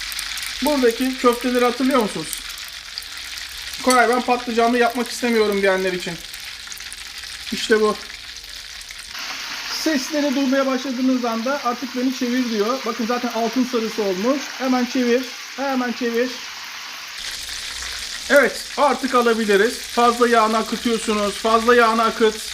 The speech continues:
Fazla yağını akıt ve hemen al. Fazla yağını akıt ve hemen al.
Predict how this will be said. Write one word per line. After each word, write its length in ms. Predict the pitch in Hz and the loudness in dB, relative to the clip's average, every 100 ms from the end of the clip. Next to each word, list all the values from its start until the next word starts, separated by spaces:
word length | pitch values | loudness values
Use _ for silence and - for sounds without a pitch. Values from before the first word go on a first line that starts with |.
| - - - - - | -10 -12 -12 -12 -4
Fazla 320 | 226 233 220 | 4 4 4
yağını 240 | 226 214 214 | 2 4 2
akıt 460 | 240 - 262 262 | 0 0 -2 0
ve 80 | 247 | 2
hemen 300 | 233 254 247 | 2 4 4
al. 180 | 240 214 202 - - - - - - - - - - - - - - - - - - - - - - - - - - - - - - - | 4 2 0 -10 -12 -10 -10 -10 -10 -10 -12 -12 -12 -10 -10 -10 -8 -8 -6 -6 -6 -6 -6 -6 -6 -6 -6 -6 -6 -6 -6 -6 -6 2
Fazla 320 | 240 254 254 | 4 6 6
yağını 260 | 247 240 233 | 6 6 4
akıt 460 | 233 220 285 294 269 - - - - - - - - - - - - - - - 202 | 0 0 2 2 0 -8 -8 -10 -10 -10 -10 -10 -10 -8 -8 -8 -8 -6 -6 -2 2
ve 140 | 269 | 4
hemen 340 | 233 254 262 | 6 6 6
al. 260 | 254 247 151 | 8 8 6